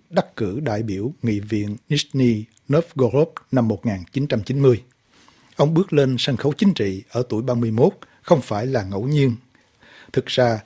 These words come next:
Boris Nemtsov là một loại công tử đỏ, thế hệ trẻ của hệ thống quyền lực. Thân phụ của ông là Thứ trưởng Bộ Dầu hỏa, thời Leonid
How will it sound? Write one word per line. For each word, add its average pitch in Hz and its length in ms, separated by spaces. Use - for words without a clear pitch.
Boris 127 280
Nemtsov 139 440
là 117 120
một 110 260
loại 101 360
công 131 200
tử 120 160
đỏ, 113 360
thế 175 180
hệ 98 240
trẻ 113 280
của 117 140
hệ 107 140
thống 147 240
quyền 117 200
lực. 107 140
Thân 160 160
phụ 117 180
của 143 140
ông 135 260
là 107 140
Thứ 180 220
trưởng 131 260
Bộ 117 100
Dầu 113 200
hỏa, 104 340
thời 113 320
Leonid 139 380